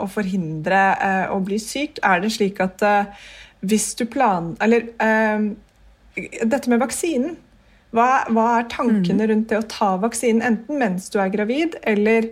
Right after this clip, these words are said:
Speaker 1: eh, rett før du planlegger å bli gravid? Det er jo to forskjellige spørsmål da, selvfølgelig, men, men hvis, hvis du skulle tatt vaksinen,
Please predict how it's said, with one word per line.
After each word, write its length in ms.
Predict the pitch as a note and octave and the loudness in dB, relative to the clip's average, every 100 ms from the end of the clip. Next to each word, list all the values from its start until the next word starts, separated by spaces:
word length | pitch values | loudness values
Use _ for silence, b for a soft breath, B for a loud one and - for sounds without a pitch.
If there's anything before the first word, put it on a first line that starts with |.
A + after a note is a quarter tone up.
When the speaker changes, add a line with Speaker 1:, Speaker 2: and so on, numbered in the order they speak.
| B B B B | B B B B
Speaker 1:
eh, 420 | - G#3+ G#3+ G#3+ | 0 2 4 2
rett 240 | G#3 G#3+ - | 0 -4 -8
før 400 | - F#3+ F3 E3 | -4 0 0 0
du 120 | G#3 | -4
planlegger 680 | - A3+ F3+ E3 E3 F3 G3+ | -2 -2 0 -4 -6 -2 -2
å 60 | |
bli 160 | G3 F#3 | -2 -4
gravid? 480 | E3+ G3 F#3+ F#3+ F#3 - | -4 -4 -2 -2 -2 -6
Det 100 | - | -2
er 80 | G3+ | 0
jo 60 | G3+ | 0
to 140 | G#3+ G3 | -2 -2
forskjellige 320 | G#3+ F#3+ F#3+ | -4 -2 -4
spørsmål 480 | - F#3 - G3+ G#3+ | -4 -6 -4 0 0
da, 80 | |
selvfølgelig, 440 | F#3+ F#3 F#3 F3 G3+ | 0 -4 -4 -2 0
men, 180 | G#3+ G#3+ B B B | 0 -2 B B B
men 180 | A#3 A#3 | 0 2
hvis, 220 | A#3 - | 2 -2
hvis 240 | A3 A3+ | -2 -2
du 80 | A#3 | -2
skulle 320 | A3+ B3+ A#3+ | -2 0 0
tatt 240 | A#3 A3 - | 0 -2 -2
vaksinen, 680 | A3 - A3 F#3+ F#3+ G3 | -4 0 0 2 0 0